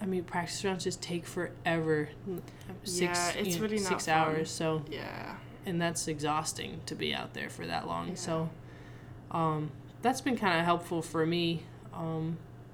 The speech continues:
Speaker 1: in not overdoing that part of it.
Speaker 2: Yeah.
Speaker 1: So week in and week out,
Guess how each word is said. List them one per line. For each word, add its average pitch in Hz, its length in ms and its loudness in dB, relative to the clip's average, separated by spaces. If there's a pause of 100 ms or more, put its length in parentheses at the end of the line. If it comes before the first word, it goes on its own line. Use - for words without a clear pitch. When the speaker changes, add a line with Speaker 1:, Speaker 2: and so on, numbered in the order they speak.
(160)
Speaker 1:
in 160 400 2 (1300)
not 160 320 2 (160)
overdoing 160 640 4
that 156 240 2 (320)
part 175 220 2
of 175 100 0
it. 160 180 4 (260)
Speaker 2:
Yeah. 214 220 0 (420)
Speaker 1:
So 160 460 -2 (160)
week 170 240 -2
in 170 120 0
and 165 140 2
week 165 200 0
out, 165 240 2